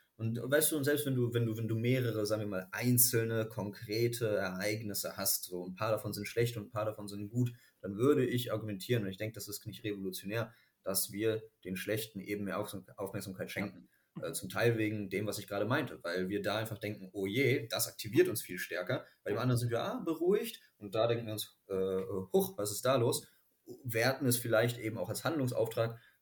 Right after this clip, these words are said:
Speaker 1: ähm, und das behalten wir stärker im Kopf. Ähm, und, und, genau, und, und, und all das, äh, führt im Endeffekt dazu, dass wir das, also dass wir diese negative Entwicklung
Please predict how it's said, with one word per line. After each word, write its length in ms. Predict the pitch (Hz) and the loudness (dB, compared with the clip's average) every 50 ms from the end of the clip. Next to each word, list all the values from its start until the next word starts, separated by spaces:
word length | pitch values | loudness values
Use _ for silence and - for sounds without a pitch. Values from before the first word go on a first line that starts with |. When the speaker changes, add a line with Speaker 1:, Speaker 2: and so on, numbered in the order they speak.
| _ - | _ -4
Speaker 1:
ähm, 360 | - 98 101 101 98 101 101 | -2 0 0 0 0 -2 -4
und 200 | 92 - 113 120 | -6 -8 -2 2
das 160 | 127 127 131 | 2 2 4
behalten 220 | - 135 135 135 139 | 6 6 6 6 4
wir 100 | 135 127 | 2 0
stärker 300 | - - 135 135 - 131 | 2 2 0 2 0 -2
im 80 | 135 | -4
Kopf. 260 | 131 - - - - - _ _ _ _ _ _ _ _ _ _ - | -4 -4 -6 -6 -10 -18 _ _ _ _ _ _ _ _ _ _ -2
Ähm, 500 | 95 98 101 101 98 101 98 98 104 120 - - _ _ - - _ _ _ _ _ _ | 0 0 0 0 0 -2 -2 -4 -6 -8 -12 -20 _ _ -20 -20 _ _ _ _ _ _
und, 320 | 107 107 107 104 101 95 - | -2 -2 0 -2 -4 -4 -6
und, 480 | 104 104 104 104 101 95 - - - - - - | -4 -4 -4 -4 -4 -6 -8 -8 -10 -12 -8 -2
genau, 240 | - 127 156 131 98 | 0 2 2 2 0
und, 220 | 92 92 92 - | -2 -4 -4 -4
und, 200 | - 98 92 - | -6 -6 -8 -6
und 200 | - 98 92 - | -8 -10 -10 -6
all 320 | - 113 127 135 139 131 113 | -2 2 4 4 6 6 6
das, 480 | 104 113 127 123 - - - - - - | 6 6 4 4 2 -2 -4 -6 -6 -2
äh, 280 | - 92 92 92 90 - - - - _ _ _ _ _ _ _ _ _ _ _ _ _ | 0 2 2 2 2 0 -4 -8 -16 _ _ _ _ _ _ _ _ _ _ _ _ _
führt 240 | - - 120 107 110 | -8 -6 -4 -2 -2
im 80 | - - | -2 -2
Endeffekt 420 | 104 120 127 127 117 120 113 - | -2 -2 0 2 2 2 2 2
dazu, 240 | 110 107 107 - 107 | 2 2 2 2 0
dass 180 | 95 104 101 95 | 0 0 -2 -2
wir 80 | 92 | -2
das, 440 | 92 98 123 127 - - - - - - | -2 -2 0 0 0 0 0 -2 -2 -2
also 140 | 127 104 104 | -2 0 0
dass 160 | 110 110 - | 0 0 0
wir 60 | 123 | 0
diese 180 | 113 110 107 101 | -2 0 0 0
negative 440 | 98 110 135 139 143 127 - 123 123 | 0 0 2 2 2 0 2 2 0
Entwicklung 580 | 117 110 120 127 127 113 110 113 131 - - | 0 0 0 -2 0 0 0 0 0 -2 -4